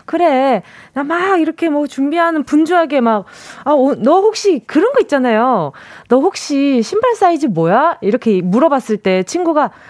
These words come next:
"아, 너 세-, 내 생일 선물로 신발 사주려는구나." 라고 얘기를 하면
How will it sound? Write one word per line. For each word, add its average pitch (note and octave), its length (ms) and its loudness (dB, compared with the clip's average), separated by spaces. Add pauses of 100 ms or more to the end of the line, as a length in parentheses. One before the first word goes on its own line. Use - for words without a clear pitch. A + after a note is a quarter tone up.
(180)
"아, G3 340 0
너 F#3+ 160 2
세-, C4+ 160 -4
내 G3 200 2
생일 G4 240 0
선물로 D#4+ 320 0
신발 A#4 260 0
사주려는구나." B3+ 720 0 (360)
라고 G#4+ 280 0
얘기를 F#4 380 2
하면 E4+ 400 2